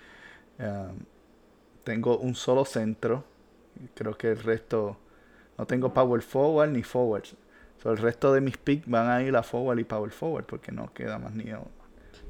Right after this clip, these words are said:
Yo creo que tengo suficientes guards ahora mismo.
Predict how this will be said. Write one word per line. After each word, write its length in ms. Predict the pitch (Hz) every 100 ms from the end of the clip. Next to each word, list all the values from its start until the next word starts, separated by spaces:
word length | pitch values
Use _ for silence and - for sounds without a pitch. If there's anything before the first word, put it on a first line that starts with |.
| - - -
Yo 140 | 107
creo 140 | 107 110
que 80 |
tengo 260 | 107 113 113
suficientes 640 | - - 107 - 110 107 107
guards 320 | 107 104 107
ahora 200 | 101 101
mismo. 380 | 107 113 107